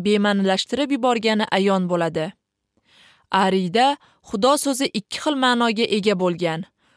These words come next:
U Isoning yaratilgan ijod ekanligini, u faqat ilohiy tarzda o'g'il qilib olingani bois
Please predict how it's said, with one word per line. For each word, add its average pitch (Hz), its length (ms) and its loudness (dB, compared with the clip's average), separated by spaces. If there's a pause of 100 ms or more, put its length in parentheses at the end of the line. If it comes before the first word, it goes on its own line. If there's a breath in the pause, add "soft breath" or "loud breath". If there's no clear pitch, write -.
(140)
U 277 120 2 (360 loud breath)
Isoning 254 580 -2
yaratilgan 226 600 -2 (120)
ijod 214 300 -2
ekanligini, 190 640 -2 (800 soft breath)
u 208 140 0
faqat 277 520 -2
ilohiy 240 400 -2
tarzda 269 420 0
o'g'il 214 420 0
qilib 233 200 -2 (100)
olingani 180 520 0
bois 277 360 2